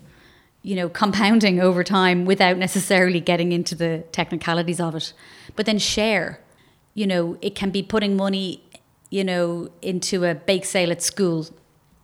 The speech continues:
Um, it can be giving money to a homeless person on the street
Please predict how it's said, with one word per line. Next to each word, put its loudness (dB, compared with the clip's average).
Um, -4
it -8
can -2
be -6
giving -2
money -2
to -4
a 0
homeless -4
person -8
on -4
the -10
street -8